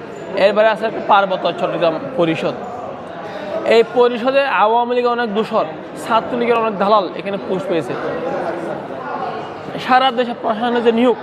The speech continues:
এই নিয়োগে আওয়ামী লীগের দালালরা এখনও বসে আছে।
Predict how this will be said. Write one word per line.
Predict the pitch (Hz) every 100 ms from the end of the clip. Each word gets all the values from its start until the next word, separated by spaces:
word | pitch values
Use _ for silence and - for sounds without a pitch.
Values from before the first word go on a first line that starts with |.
| - - - - 214
এই | 226 226
নিয়োগে | 240 247 220 160 - - - - 180
আওয়ামী | 208 208 214
লীগের | 202 175
দালালরা | 190 190 196 190 151 180
এখনও | 175 202 190 160
বসে | 156 165 139
আছে। | -